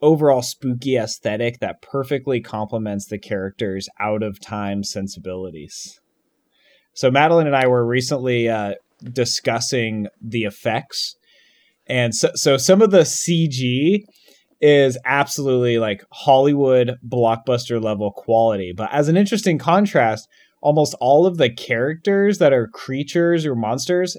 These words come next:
are all puppets. Like, it's all, like,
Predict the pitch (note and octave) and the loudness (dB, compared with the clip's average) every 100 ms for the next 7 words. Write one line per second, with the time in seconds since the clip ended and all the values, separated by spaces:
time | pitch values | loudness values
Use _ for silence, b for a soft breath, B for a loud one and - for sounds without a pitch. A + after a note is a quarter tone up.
0 | - B2 B2 C3 C3+ C#3+ C#3 D3 _ - | -2 0 0 4 6 8 8 4 _ -8
1 | - C3+ A2 E2+ - A2+ G#2+ A2 C3 B2 | 0 0 0 -8 -6 -6 -4 -4 0 2
2 | C3 C3 A#2 G#2+ | 2 2 0 -2